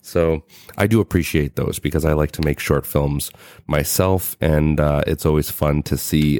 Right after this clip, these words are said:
um, how people can get away with, uh, s-, a scare without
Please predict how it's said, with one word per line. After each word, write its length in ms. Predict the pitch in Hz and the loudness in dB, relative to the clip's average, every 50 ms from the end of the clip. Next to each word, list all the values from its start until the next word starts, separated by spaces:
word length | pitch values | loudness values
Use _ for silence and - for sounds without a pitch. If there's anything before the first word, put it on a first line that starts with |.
| - - | -2 -4
um, 500 | - 65 69 69 69 71 71 69 71 - _ _ _ _ _ _ _ _ _ _ _ _ _ _ - - _ _ _ | -4 -2 -2 -2 -2 -2 -4 -6 -8 -12 _ _ _ _ _ _ _ _ _ _ _ _ _ _ -20 -20 _ _ _
how 220 | - - 87 82 78 | -6 -2 0 0 0
people 300 | _ - 78 - - 69 | _ 0 -2 0 -2 -4
can 320 | - - 73 71 69 73 _ _ - - - - - _ | -2 0 0 0 -2 -4 _ _ -20 -20 -20 -20 -20 _
get 160 | - 98 95 | -2 0 2
away 260 | 87 78 80 78 76 76 | 2 2 2 2 2 4
with, 420 | 73 76 73 71 - - - - _ - | 2 2 0 0 -4 -10 -12 -16 _ -4
uh, 180 | 71 71 69 | -2 -2 -2
s-, 260 | 69 71 - - - _ _ _ _ _ _ _ _ - | -2 -4 -6 -8 -8 _ _ _ _ _ _ _ _ -6
a 100 | - - | -4 -2
scare 520 | 80 - - - - 82 80 76 73 71 69 | -2 -2 -4 -2 0 0 2 2 2 2 0
without 500 | 69 69 67 - 76 73 71 69 - | 0 -4 -2 0 0 2 2 0 -2